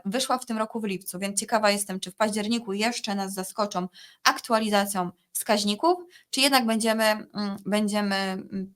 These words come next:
kalkulować w oparciu o te dane z lipca. Na ten moment mamy najświeższe, jakie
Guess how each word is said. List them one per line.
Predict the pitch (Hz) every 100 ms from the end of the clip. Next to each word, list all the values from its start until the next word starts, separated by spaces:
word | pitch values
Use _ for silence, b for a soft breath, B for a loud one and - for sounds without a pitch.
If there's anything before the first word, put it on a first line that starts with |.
| _
kalkulować | - 269 269 202 196 196 196
w |
oparciu | - 202 180 185 190 190 202 B B
o | -
te | 208 208
dane | 175 175 175 180
z | 175
lipca. | 190 175 - - - _ -
Na | 381
ten | 370
moment | 285 262 262
mamy | 214 214
najświeższe, | 202 185 - 240 240 - 214
jakie | 196 196 - 190